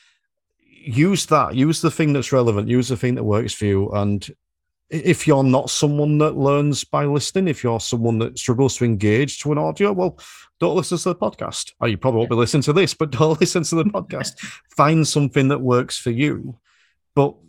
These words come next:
Speaker 1: find something that works for you that actually helps you, rather than just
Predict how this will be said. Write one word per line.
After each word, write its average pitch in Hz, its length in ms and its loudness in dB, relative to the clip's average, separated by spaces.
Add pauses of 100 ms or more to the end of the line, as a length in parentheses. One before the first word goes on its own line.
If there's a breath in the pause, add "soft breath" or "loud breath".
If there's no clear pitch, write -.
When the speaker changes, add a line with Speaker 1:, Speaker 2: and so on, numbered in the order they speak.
(120)
Speaker 1:
find 160 320 2
something 151 300 2
that 135 80 2
works 131 320 2
for 139 80 0
you 127 80 4
that 120 180 -4
actually 127 440 -2
helps 110 420 -4
you, - 200 -8 (300)
rather 110 400 2
than 101 420 2 (640)
just - 300 -4